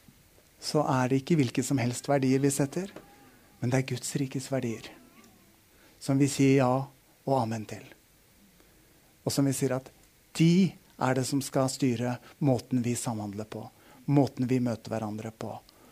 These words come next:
måten vi lever på, måten vi håndterer konflikt på,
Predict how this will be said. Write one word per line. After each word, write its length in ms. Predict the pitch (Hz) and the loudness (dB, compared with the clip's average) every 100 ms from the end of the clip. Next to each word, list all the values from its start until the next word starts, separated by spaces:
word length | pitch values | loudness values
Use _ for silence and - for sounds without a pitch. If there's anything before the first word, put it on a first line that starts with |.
| - - - 139 | -20 -12 -2 2
måten 480 | 151 135 - 123 | 6 4 4 0
vi 80 | 127 | 2
lever 400 | 127 113 113 117 | 2 0 -4 -6
på, 220 | - 113 110 - _ 151 | -6 -10 -10 -16 _ 6
måten 400 | 151 127 139 127 | 6 6 0 2
vi 60 | 131 | 2
håndterer 400 | 127 123 123 139 | 2 2 2 -2
konflikt 480 | 127 - 117 - | -4 -4 -6 -8
på, 160 | - | -6